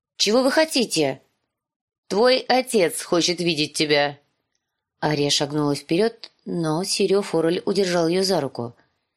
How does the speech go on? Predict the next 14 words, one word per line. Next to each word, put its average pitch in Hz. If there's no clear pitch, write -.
"Хотелось 254
бы 220
знать, 165
почему 277
лорд 247
Эддард 196
послал 208
вместо 190
своих 156
людей 190
Ланнистеров?" 208
"Знай 147
своё 160
место, 175